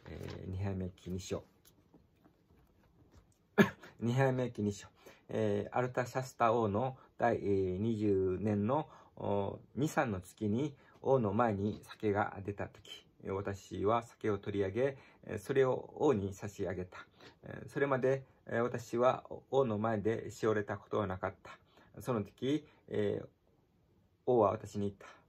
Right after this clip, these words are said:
「あなたは病気でもなさそうなのに、えー、なぜそのように悲しい顔つきをしているのか。えー、きっと心に悲しみがあるに違い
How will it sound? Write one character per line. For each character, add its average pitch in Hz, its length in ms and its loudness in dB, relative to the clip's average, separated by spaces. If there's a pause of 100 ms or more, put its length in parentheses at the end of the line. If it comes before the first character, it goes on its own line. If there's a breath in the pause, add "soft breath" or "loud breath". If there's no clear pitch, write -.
(220)
「あ 107 100 -2
な 101 100 -2
た 92 360 -4
は 131 300 0
病 120 180 2
気 117 120 -8
で 113 340 0
も 110 320 -4 (680 soft breath)
な 117 120 0
さ 127 180 -4
そ 127 400 2
う - 40 -10
な 123 80 2
の 131 140 2
に、 147 200 0 (100)
え - 40 -8 (240)
ー、 - 20 -6
な 156 140 4
ぜ 131 260 4 (220 loud breath)
そ 147 140 -2
の 139 60 0
よ 113 100 4
う 107 40 4
に 110 140 0
悲 120 260 -4
し 131 200 -6
い 107 60 -4
顔 107 260 0
つ - 160 -18
き 110 120 0
を 104 140 2
し - 80 -20
て 113 100 0
い 104 40 4
る 95 60 2
の 90 120 -6
か。 - 220 -14 (400 soft breath)
え 90 280 -6
ー、 - 40 -20
き 127 60 -2
っ - 40 -8
と 127 600 0
心 143 300 -2
に 127 260 -2
悲 113 140 -2
し 113 140 -6
み 110 320 -4
が 120 160 4
あ 120 60 2
る 123 80 0
に 107 220 -2
違 98 40 -6
い 90 40 -2